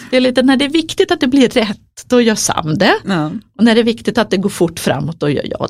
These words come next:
Speaker 1: det.
Speaker 2: Ja, det är så ni fördelar det.
Speaker 1: Ja, det är ju mest, mest praktiskt.
Speaker 2: Ja.
Speaker 1: Och det handlar ju alltid i alla företag och i alla verksamheter om att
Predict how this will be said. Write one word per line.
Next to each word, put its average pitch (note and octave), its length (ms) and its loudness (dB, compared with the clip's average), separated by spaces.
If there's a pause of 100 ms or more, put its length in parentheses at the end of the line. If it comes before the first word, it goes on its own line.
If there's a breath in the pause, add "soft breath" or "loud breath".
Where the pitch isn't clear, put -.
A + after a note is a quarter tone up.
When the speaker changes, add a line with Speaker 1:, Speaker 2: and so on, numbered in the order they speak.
Speaker 1:
det. - 160 -6
Speaker 2:
Ja, F#3 80 -2
det G3+ 80 2
är F#3+ 40 0
så G3 220 0
ni E3+ 120 0
fördelar C#3 460 -2
det. - 140 -8 (360)
Speaker 1:
Ja, F#3+ 80 0
det G3+ 140 2
är G3+ 80 2
ju F3+ 140 2
mest, F3+ 320 -6 (340)
mest F3 260 -6
praktiskt. - 680 -8
Speaker 2:
Ja. E3 240 0 (340)
Speaker 1:
Och - 220 -12
det F#3 220 2
handlar F3 300 -2
ju F3 100 0
alltid D#3+ 640 -2
i D#3+ 60 2
alla F3+ 340 2
företag F3 540 -4
och D#3+ 60 -4
i D#3 40 0
alla D3 160 -2
verksamheter E3 580 -2
om C#3+ 80 0
att - 180 -4